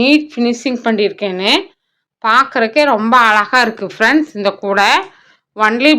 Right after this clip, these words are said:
பிளாக்ல போட்டிருக்கேன். பாருங்க ஃபினிஷிங் பாருங்க எவ்வளோ அழகா பண்ணியிருக்கேன்னு. இந்த மாதிரி பாருங்க, இதோ ஃபினிஷிங் ரொம்ப அழகா நீட்டா பண்ணியிருக்கேன். இது வந்துட்டு திருச்சி போகுது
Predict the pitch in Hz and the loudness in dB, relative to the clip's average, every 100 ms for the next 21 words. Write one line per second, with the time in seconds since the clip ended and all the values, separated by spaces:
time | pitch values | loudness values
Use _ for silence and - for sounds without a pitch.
0 | 214 214 247 269 269 - 202 196 - 208 | 2 2 2 0 -4 -4 -6 -4 -2 0
1 | 226 226 196 196 240 240 233 233 233 262 | 0 0 0 0 -2 -2 -2 0 0 -2
2 | 226 214 202 196 190 233 202 202 214 233 | 0 -2 -2 -2 2 2 4 2 0 -2
3 | 196 180 196 - 185 180 202 294 349 - | -2 -2 -4 -6 -10 -6 -2 -2 -2 -12
4 | _ _ _ _ - 202 208 226 233 226 | _ _ _ _ -10 -6 -2 -2 -2 -2
5 | 185 180 190 226 294 214 208 285 339 - | -2 -2 -2 0 -2 -2 0 0 -2 -12
6 | _ _ _ _ _ _ _ _ _ _ | _ _ _ _ _ _ _ _ _ _
7 | _ _ _ _ _ - 233 262 262 285 | _ _ _ _ _ -8 -4 -2 0 2
8 | 226 214 220 233 214 214 247 233 214 226 | 2 0 2 4 4 2 2 0 0 -2
9 | 226 254 254 214 208 196 214 214 277 339 | -4 -4 -2 0 -2 0 2 4 2 -2
10 | - _ _ _ - - _ - 240 254 | -12 _ _ _ -20 -20 _ -8 -2 2
11 | 294 269 208 - 339 349 277 269 - 311 | 4 2 0 0 0 0 -2 -2 -2 -2
12 | 277 247 226 | 2 2 0